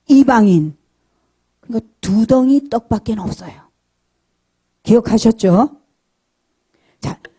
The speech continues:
유대인과 이방인에게 누룩을 집어넣으래요. 그럼 어떤 질문이 생기냐면,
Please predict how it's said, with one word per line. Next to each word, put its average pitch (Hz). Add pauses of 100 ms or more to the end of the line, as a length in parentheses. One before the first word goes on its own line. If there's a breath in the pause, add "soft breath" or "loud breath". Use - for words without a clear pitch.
(280)
유대인과 320 (200)
이방인에게 269 (1300)
누룩을 311
집어넣으래요. 208 (800)
그럼 320
어떤 302
질문이 294
생기냐면, 220